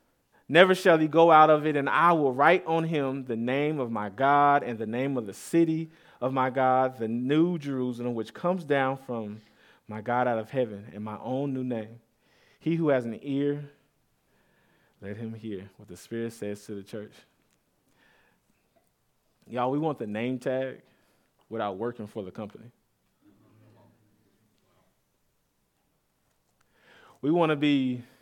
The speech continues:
Christians without being Christ-like. I, I, I,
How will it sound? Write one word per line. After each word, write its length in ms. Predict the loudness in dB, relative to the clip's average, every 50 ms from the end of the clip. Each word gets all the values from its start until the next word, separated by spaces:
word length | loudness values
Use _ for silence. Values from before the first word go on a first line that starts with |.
| _ _ _ _
Christians 540 | -2 2 2 2 2 0 -6 -6 -6 -6 -6
without 260 | 0 2 2 2 2
being 220 | 0 -4 -4 -4 -4
Christ-like. 500 | 2 2 2 2 2 -2 -6 -6 -6 -8 _ _ _ _ _ _ _ _ _ _ _ _ _ _ _ _ _ _ _ _ _ _ _ _ _ _ _ _ _ _ _ _ _ _ _ _ _ _ _ _ _ _ -2
I, 300 | 0 0 0 0 -4 -6 -4 2
I, 280 | 2 2 2 2 -2 -6 -10 _ _ _ _
I, 480 | 2 4 6 6 6 4 4 2 -2